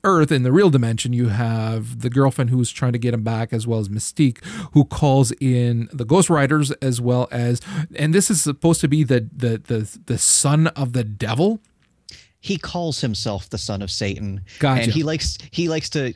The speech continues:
Speaker 2: convince people he is. Uh, a lot of people also don't believe him when he <laughs> says it. It's never been confirmed one way or the other, and it's kind of the fun of the character.
Speaker 1: Okay,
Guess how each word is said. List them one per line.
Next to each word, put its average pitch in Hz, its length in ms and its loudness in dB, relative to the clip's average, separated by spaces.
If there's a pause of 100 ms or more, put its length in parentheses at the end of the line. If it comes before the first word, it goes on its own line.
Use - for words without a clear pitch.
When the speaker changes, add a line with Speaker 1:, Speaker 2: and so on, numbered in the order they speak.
Speaker 2:
convince 139 380 -2
people 147 320 -6
he 135 220 -2
is. 127 380 -4
Uh, 117 360 -6
a 90 160 -8
lot 127 160 -2
of 123 60 -4
people 127 180 0
also 113 240 -2
don't 104 240 -4
believe 107 520 0
him 92 240 -4
when 92 100 -4
he 107 140 -2
<laughs> - 20 -2
says 107 340 -4
it. - 160 -8 (180)
It's 151 140 -2
never 170 220 -2
been 135 240 -4
confirmed 127 520 -4
one 110 220 -2
way 110 140 -2
or 110 80 -2
the 107 160 -2
other, 117 320 -4
and 101 320 -4
it's 113 100 -14
kind 113 180 -2
of 104 60 -2
the 95 60 -4
fun 98 180 -6
of 95 60 -4
the 95 80 -4
character. 98 440 -6 (160)
Speaker 1:
Okay, 147 360 2